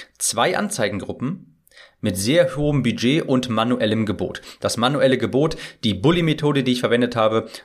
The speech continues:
das ist so das Einzige, wo ich sagen würde, okay, das ist vielleicht irgendwas, das ist eine Marketingstrategie von Facebook, das ist etwas für Leute, die schon ein bisschen mehr Geld ausgeben, aber sonst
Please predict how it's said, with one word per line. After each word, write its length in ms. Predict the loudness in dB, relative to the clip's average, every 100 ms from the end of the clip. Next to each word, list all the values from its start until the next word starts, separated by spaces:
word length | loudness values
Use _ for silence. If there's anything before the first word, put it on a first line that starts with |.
| _
das 140 | -2
ist 80 | 0
so 80 | 0
das 160 | 0 0
Einzige, 480 | 0 -2 -2 0
wo 80 | 0
ich 80 | 2
sagen 260 | 2 0 0
würde, 160 | -2
okay, 360 | -2 0 0 -2 -8 -8
das 140 | -2
ist 160 | -2 -2
vielleicht 320 | 0 0 0
irgendwas, 460 | -4 0 0 0 -2
das 140 | -4
ist 120 | 0
eine 80 | 0
Marketingstrategie 880 | 2 0 -4 -8 -6 -4 -4 -6 -6
von 160 | -6
Facebook, 480 | -4 -2 -2 -2 -4
das 100 | -4
ist 80 | -4
etwas 240 | 0 0
für 120 | 0 2
Leute, 260 | 2 0
die 100 | -2
schon 140 | -2 -2
ein 40 |
bisschen 260 | 0 0 2
mehr 180 | 2
Geld 160 | 0 0
ausgeben, 360 | -2 -2 -4 -2
aber 160 | -2
sonst 540 | 2 2 0 -2 -6